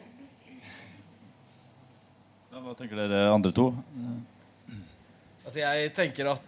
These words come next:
Speaker 2: eh, vi har jo blitt kritisert mye for at vi ikke tar opp de mest progressive delene av liberalismen, med John Rawls og mer sånn egalitære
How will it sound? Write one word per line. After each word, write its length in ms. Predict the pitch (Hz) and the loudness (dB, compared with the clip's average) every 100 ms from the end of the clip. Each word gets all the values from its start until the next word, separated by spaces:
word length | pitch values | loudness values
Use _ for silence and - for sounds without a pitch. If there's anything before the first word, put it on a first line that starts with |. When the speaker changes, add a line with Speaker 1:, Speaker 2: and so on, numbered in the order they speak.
| - | -6
Speaker 2:
eh, 140 | 143 | -2
vi 140 | 139 160 | 4 6
har 80 | 156 | 6
jo 80 | |
blitt 160 | 160 160 | 4 -2
kritisert 320 | 170 165 147 | -4 0 0
mye 200 | 156 135 120 | 0 -2 -2
for 160 | 135 | -2
at 80 | 127 | -2
vi 140 | 151 143 | -4 -8
ikke 160 | 135 | -8
tar 240 | - 151 123 | 0 4 2
opp 140 | 120 | 0
de 60 | 143 | -4
mest 160 | 131 - | -4 -4
progressive 640 | - 120 117 110 127 123 123 120 120 | -8 -6 -6 -6 -4 0 0 2 0
delene 380 | 135 127 110 113 113 | 0 0 0 -4 -4
av 100 | 120 | -4
liberalismen, 720 | 123 127 123 - - 170 170 | -4 -4 -6 -8 -4 -2 0
med 160 | 139 127 | -2 -2
John 180 | 123 | -2
Rawls 380 | 120 123 131 127 | -2 -2 -4 -4
og 160 | 131 123 | -4 -2
mer 140 | 123 | -4
sånn 100 | 120 | -6
egalitære 760 | 120 117 123 - 127 113 117 120 | -8 -6 -8 -4 0 0 0 -2